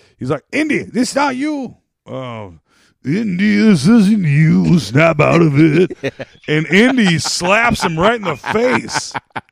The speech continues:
Speaker 1: And you're like, "Oh, this is fucked up."
Speaker 2: Yeah.
Speaker 1: He slapped, he slapped Short Round
Speaker 2: Yeah, but it's an
Speaker 1: right in
Speaker 2: Asian
Speaker 1: the
Speaker 2: boy,
Speaker 1: face.
Speaker 2: so of course he's just gonna strike him down.
Speaker 1: <laughs> Yeah,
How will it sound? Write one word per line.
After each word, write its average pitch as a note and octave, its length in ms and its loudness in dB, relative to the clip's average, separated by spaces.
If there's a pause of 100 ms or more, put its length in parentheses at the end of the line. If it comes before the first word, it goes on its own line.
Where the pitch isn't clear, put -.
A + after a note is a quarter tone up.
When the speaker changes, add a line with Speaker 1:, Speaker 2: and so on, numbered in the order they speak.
(680)
Speaker 1:
And D#3 120 -6
you're E3 120 0
like, D3+ 160 0
"Oh, F3+ 260 4
this A3 100 -2
is F3+ 160 -2
fucked - 500 -8
up." B3 260 -6
Speaker 2:
Yeah. - 160 -6
Speaker 1:
He F2 60 -8
slapped, F#3 460 -10
he B2+ 140 -14
slapped F#3+ 320 -12
Short G#3 300 -8
Round C3 240 -8
Speaker 2:
Yeah, F#3+ 160 4
but D#3+ 100 0
it's D3+ 100 -2
an C#3+ 80 -4
Speaker 1:
right E3 80 -4
in E3 120 4
Speaker 2:
Asian D#3 140 0
Speaker 1:
the C3+ 60 -4
Speaker 2:
boy, D#3 260 4
Speaker 1:
face. A#2 100 -4
Speaker 2:
so B2+ 180 2
of A#2 140 -4
course D3 260 0
he's B2+ 160 -6
just B2 140 -10
gonna A#2+ 140 -8
strike C3 420 -6
him G2+ 100 -12
down. A2 500 -8
Speaker 1:
<laughs> - 220 -12
Yeah, A3 140 -2